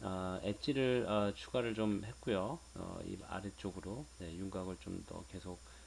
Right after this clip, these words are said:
어, 잡아 나가시면 될 것 같고요. 그다음에, 어, 몇 군데도 엣지가, 아, 필요할 것 같습니다. 이쪽 부분에도 엣지가 좀 필요할, 필요할 것 같고요. 어, 근데, 어, 보니까, 어, 오브젝트 모드 좀 보니까요. 네, 좀,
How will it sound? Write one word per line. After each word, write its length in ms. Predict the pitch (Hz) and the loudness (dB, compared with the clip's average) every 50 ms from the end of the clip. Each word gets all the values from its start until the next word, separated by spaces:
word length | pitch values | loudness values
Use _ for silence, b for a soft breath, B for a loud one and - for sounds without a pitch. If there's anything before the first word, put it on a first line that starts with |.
| B B - | B B -10
어, 120 | - 82 82 | -8 -8 -8
잡아 380 | - - - 87 - 98 98 95 | -6 -6 -6 -6 -2 -2 -2 -2
나가시면 560 | 87 87 90 92 95 95 - - - 98 92 87 | 0 -2 -2 -2 -2 -2 -4 -4 -4 -4 -4 -4
될 100 | 92 87 - | -6 -8 -8
것 100 | - 92 | -6 -6
같고요. 380 | 87 - - 117 123 135 165 170 - - B B B B B B B B B - - | -6 -6 -4 -2 -2 0 -2 -4 -6 -12 B B B B B B B B B -16 -12
그다음에, 680 | - 87 87 85 87 107 135 147 151 147 147 147 151 - - - - - - - - | -8 -6 -4 -2 0 2 4 4 4 4 4 2 0 -4 -12 -20 -20 -20 -14 -10 -8
어, 480 | 113 113 110 110 110 110 110 107 107 98 | -6 -4 -2 -2 0 0 0 0 0 0
몇 140 | 92 101 - | 0 0 0
군데도 340 | - 107 101 101 92 101 92 | 0 -2 0 0 0 0 0
엣지가, 340 | 90 87 - - - 95 92 90 87 90 | 0 -2 -6 -8 -4 -2 -2 -2 -2 -4
아, 100 | 90 85 - | -6 -8 -8
필요할 280 | - - 101 95 - - | -8 -6 -4 -4 -4 -4
것 100 | 90 85 - | -4 -6 -4
같습니다. 380 | - - 82 80 76 82 80 78 | -4 -6 -6 -4 -4 -4 -6 -6
이쪽 360 | 80 - - - 95 87 - | -8 -10 -8 -6 -6 -6 -6
부분에도 300 | - - 92 90 80 87 85 | -4 -4 -2 -2 -2 -2 -6
엣지가 200 | 82 - - 87 | -6 -6 -6 -6
좀 120 | 82 82 - | -6 -6 -8
필요할, 300 | - - - 95 92 - | -10 -10 -10 -8 -8 -8
필요할 240 | - - 92 82 80 - | -8 -6 -6 -6 -8 -8
것 100 | 80 82 | -8 -10
같고요. 460 | 78 - - - 101 90 101 123 156 - B B B B B B B B B B B - - | -10 -8 -4 -2 0 2 2 0 -2 -4 B B B B B B B B B B B -12 -8
어, 380 | 87 85 85 87 85 82 80 80 - - - - - - - - - - - - - - | -8 -6 -4 -4 -4 -6 -6 -8 -12 -14 -18 -18 -18 -20 -20 -20 -20 -20 -20 -20 -18 -14
근데, 580 | - 92 95 110 120 107 104 120 117 98 85 73 | -8 -4 -2 0 2 4 4 6 4 4 2 0
어, 340 | 87 92 92 92 92 92 90 - - - - - - - - | 0 0 0 2 2 2 0 -2 -6 -14 -18 -18 -18 -16 -8
보니까, 760 | - 95 98 107 113 - - 92 82 80 90 98 87 78 76 - | -2 0 2 2 0 0 -2 -4 -2 -2 0 -2 -2 -2 -4 -6
어, 220 | - - - - - | -8 -8 -8 -6 -8
오브젝트 360 | - - - 107 - - - | -8 -6 -8 -8 -8 -4 -4
모드 200 | 113 104 101 98 | -4 -2 -2 -2
좀 140 | 95 95 92 - | -4 -4 -6 -6
보니까요. 680 | - 92 87 87 82 - - 80 87 98 120 147 135 92 | -6 -6 -6 -6 -6 -8 -8 -6 -4 -4 -4 -4 -4 -2
네, 280 | 92 95 87 80 78 - | -2 -2 -2 -2 -4 -6
좀, 160 | - 107 101 | -4 -4 -4